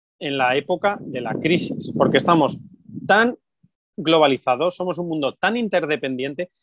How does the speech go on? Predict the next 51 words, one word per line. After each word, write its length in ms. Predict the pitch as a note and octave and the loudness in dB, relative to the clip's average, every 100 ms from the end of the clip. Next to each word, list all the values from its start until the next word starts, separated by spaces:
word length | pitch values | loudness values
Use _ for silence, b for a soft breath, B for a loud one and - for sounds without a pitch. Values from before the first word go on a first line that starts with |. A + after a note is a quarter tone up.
| _ | _
que 100 | - | 4
es 60 | B3 | 6
realmente 460 | B3 A3+ A3+ A#3 | 6 6 2 2
difícil 580 | F#3 D3+ G#3 F#3+ A#3 A3 _ _ _ _ | 2 2 -2 -2 -2 -4 _ _ _ _
que 240 | D#3+ D#3 | 2 4
no 140 | D#3 G3+ | 4 4
haya 200 | G#3+ G#3 | 4 2
alguien 320 | G#3 G#3 F3 | 2 -4 -4
que 140 | - | -2
haga 240 | F#3+ G3 F#3 | 0 2 0
algo 300 | G3 F3 D#3 | 0 -4 -6
mal 400 | D#3+ F3 F#3+ G3 _ _ - | -4 -4 -6 -10 _ _ -10
en 160 | D#3+ | -6
algún 280 | D#3+ C#3+ G3 | -4 -2 0
lugar 240 | G#3 G3 E3+ | 2 2 2
del 140 | D3 | 0
mundo. 340 | F3+ A#3 C#3+ - | -2 -2 -2 -4
Y 100 | C#3 | -4
cuando 600 | D#3 D#3 D#3+ - - - | -4 0 0 -2 -12 -4
a 100 | E3+ | 0
día 180 | F#3+ A#3 | 2 2
de 140 | A3+ | 2
hoy 180 | F#3 - | 0 -2
alguien 320 | - G#3 G#3+ G3+ | -4 -4 -2 -2
hace 260 | F#3+ F3+ | -2 0
algo 280 | F3+ F3+ D#3+ | 0 0 -4
mal 320 | E3 E3+ B2 _ _ | -2 -4 -4 _ _
en 120 | D3 | -6
algún 280 | C#3+ C#3 G#3 | -4 -2 0
lugar 260 | G3+ F#3 D#3 | 2 0 0
del 140 | C#3 | -4
mundo, 420 | D3 F#3+ G#3 C4 _ _ - | -4 -4 -4 -4 _ _ -6
a 120 | - | -4
ti 100 | F#3+ | -2
te 100 | F3 | 0
va 60 | D#3 | 0
a 40 | |
afectar. 340 | - A#2+ A2+ - _ _ _ _ _ _ | -2 -10 -12 -14 _ _ _ _ _ _
Por 140 | - C#3 | -4 0
lo 80 | C#3+ | 2
tanto, 200 | F#3 E3 | 4 4
las 180 | C3 | 2
probabilidades 1080 | - D#3 D3+ D3+ C#3 C#3 C3+ F#3 C#3+ B2 - _ | 2 2 4 4 2 0 2 2 0 -8 -12 _
de 320 | - - C#3+ C#3 | -20 -6 -4 -2
que 160 | C3 | -4
crisis 400 | - F3+ E3 E3 | -2 -2 0 -2
sobrevenidas 580 | - D3 C#3+ C#3 C#3 A2+ | 2 4 4 4 2 0
afecten 360 | B2 C#3+ C#3 B2 | -4 -6 -4 -4
a 60 | |
tu 140 | A#2+ A#2+ | -4 -2
vida, 320 | C#3+ F3 | 2 2